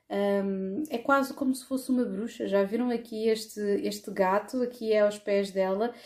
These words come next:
e ela é representada com o gato e com o girassol, aqui símbolo de originalidade e fertilidade, ok? Portanto, é alguém que é popular, é alguém que se destaca no meio da multidão, ok?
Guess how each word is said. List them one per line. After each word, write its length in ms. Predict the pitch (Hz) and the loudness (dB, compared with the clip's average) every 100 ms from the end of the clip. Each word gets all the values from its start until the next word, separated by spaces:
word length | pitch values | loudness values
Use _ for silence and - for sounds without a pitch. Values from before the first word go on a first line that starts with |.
| - - | -20 2
e 100 | 233 | 4
ela 160 | 262 | 6
é 60 | 262 | 4
representada 640 | 254 240 233 233 233 208 214 | 0 -4 -4 0 2 2 0
com 180 | 226 | -2
o 60 | 214 | 0
gato 480 | 208 220 220 220 220 | 2 2 0 -4 -6
e 100 | 208 | -4
com 220 | - 214 | -4 -2
o 40 | |
girassol, 840 | 190 214 294 269 - 226 214 175 - - _ | 0 2 4 4 2 2 2 2 -6 -18 _
aqui 240 | 208 - 233 | -10 -6 -4
símbolo 360 | - 233 214 | -2 -2 0
de 80 | 220 | 2
originalidade 880 | 220 202 220 220 220 208 220 208 - 254 | 2 2 -4 -4 0 4 4 4 -2 -4
e 100 | 254 | -4
fertilidade, 880 | 247 - - 226 208 185 180 175 - | -6 -14 -12 -10 -2 -2 -2 -6 -10
ok? 500 | 226 214 220 247 262 - _ _ _ _ | -10 0 2 2 -2 -10 _ _ _ _
Portanto, 440 | 220 262 240 247 - | -2 2 2 0 -2
é 140 | 269 | 2
alguém 920 | 262 247 208 196 247 294 277 196 180 _ _ _ | 4 4 2 0 2 4 2 0 -6 _ _ _
que 280 | - 240 247 | -6 -2 0
é 160 | - 294 | 4 4
popular, 720 | 294 262 - 214 202 190 185 - | 4 -6 -2 0 2 2 -2 -2
é 140 | 254 | 4
alguém 800 | 247 226 220 196 240 269 254 214 | 6 6 4 2 2 4 0 -2
que 160 | 262 247 | -4 -4
se 280 | - 233 | -4 -8
destaca 600 | - 202 - 254 254 - | -8 -10 -6 -2 -2 -2
no 140 | 220 214 | -2 0
meio 300 | 214 214 196 | 2 2 2
da 120 | 202 | 0
multidão, 640 | 208 202 202 180 175 175 _ | 2 -2 -4 -4 -6 -8 _
ok? 460 | 208 202 220 262 | -10 4 4 4